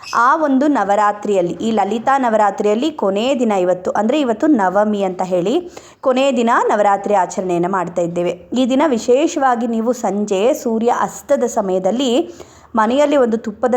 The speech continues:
ದೀಪವನ್ನ ಹಚ್ಚಿಟ್ಟು, ಇವಾಗ ಒಂದು ಶ್ಲೋಕವನ್ನ ಹೇಳ್ಕೊಡ್ತೀನಿ. ಈ ಶ್ಲೋಕವನ್ನ ನೂರ ಎಂಟು ಬಾರಿ ನೀವು ಪಾರಾಯಣ ಮಾಡೋದ್ರಿಂದ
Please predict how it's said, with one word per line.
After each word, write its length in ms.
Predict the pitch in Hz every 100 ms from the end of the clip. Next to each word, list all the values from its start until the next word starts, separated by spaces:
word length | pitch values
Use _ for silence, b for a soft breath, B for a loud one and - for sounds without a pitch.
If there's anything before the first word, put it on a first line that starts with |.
| 220
ದೀಪವನ್ನ 500 | 202 254 269 254 233
ಹಚ್ಚಿಟ್ಟು, 380 | 208 202 202 202
ಇವಾಗ 260 | 277 214 202
ಒಂದು 260 | 202 190
ಶ್ಲೋಕವನ್ನ 540 | 196 - 190 190 214 196
ಹೇಳ್ಕೊಡ್ತೀನಿ. 560 | 190 190 175 185 226 302
ಈ 140 | 262
ಶ್ಲೋಕವನ್ನ 600 | 220 226 220 233 247 247
ನೂರ 260 | 302 226 220
ಎಂಟು 440 | 240 202 196 247 302
ಬಾರಿ 240 | 240 226
ನೀವು 200 | 240 220
ಪಾರಾಯಣ 340 | 214 208 185 202
ಮಾಡೋದ್ರಿಂದ 520 | 202 185 185 180 180